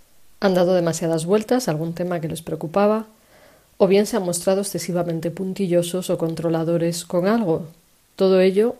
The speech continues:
tiene que ver con las obsesiones, pero eso no significa que se padezca un trastorno obsesivo-compulsivo, que sería un extremo de todo esto. Como veremos, este problema es un trastorno mental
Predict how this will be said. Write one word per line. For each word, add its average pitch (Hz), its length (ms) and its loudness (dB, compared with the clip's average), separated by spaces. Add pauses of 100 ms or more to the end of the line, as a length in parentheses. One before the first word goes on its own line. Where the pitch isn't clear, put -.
(100)
tiene 175 240 2
que 175 120 4
ver 185 260 4
con 165 160 -4
las 160 160 -4
obsesiones, 185 840 2 (800)
pero 180 160 8
eso 190 160 2
no 196 140 2
significa 180 720 -2 (120)
que 170 120 -8
se 170 120 0
padezca 170 440 2
un 185 80 -2
trastorno 165 500 -2
obsesivo-compulsivo, 165 1300 0
que 160 80 -6
sería 165 340 -2
un 170 60 0
extremo 170 640 -2 (180)
de 160 220 -4
todo 156 260 -2
esto. 151 380 -6 (1120)
Como 190 200 4
veremos, 226 600 4 (380)
este 196 180 -2
problema 208 560 2 (400)
es 175 160 -4
un 175 80 -6
trastorno 165 760 -2
mental 214 600 0